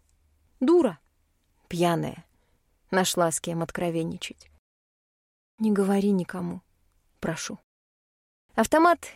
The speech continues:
сердито булькает, но не возражает. Да и не тот это секрет, чтобы выдавать всем встречным. Вот разве что Алена.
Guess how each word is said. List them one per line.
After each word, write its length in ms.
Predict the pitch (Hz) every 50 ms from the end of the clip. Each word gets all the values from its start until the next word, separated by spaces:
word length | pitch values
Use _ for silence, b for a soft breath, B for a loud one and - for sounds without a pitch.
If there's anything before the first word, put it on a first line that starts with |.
| - _ _
сердито 520 | - - 240 226 220 220 247 - 196 175
булькает, 580 | 180 226 320 359 370 - 339 339 339 330 - B B B B B B B -
но 120 | 160 180 208
не 120 | 233 220
возражает. 720 | 190 196 180 185 180 170 165 156 147 - - - - - - _ _ _ _ -
Да 160 | 233 269 269
и 220 | 277 262 247 226
не 180 | 220 220 233 233
тот 300 | - - 339 339 - 262
это 200 | 247 - - 240
секрет, 680 | - - 202 - - 214 226 220 196 - - - - _ -
чтобы 320 | - - - 180 165 170
выдавать 500 | 160 160 180 170 175 170 160 160 151 -
всем 300 | - - - - 147 156
встречным. 640 | 160 - - - - 151 - - - - 196 196 180 - _ _ _ _ _ _ _ _ _ _ _ _ _ _ _ _
Вот 200 | - 190 185 180
разве 300 | - 180 175 170 170 175
что 420 | 170 - - - 175 170 165 160 143 _ _ _ _
Алена. 580 | - 180 165 156 165 190 226 240 208 165 160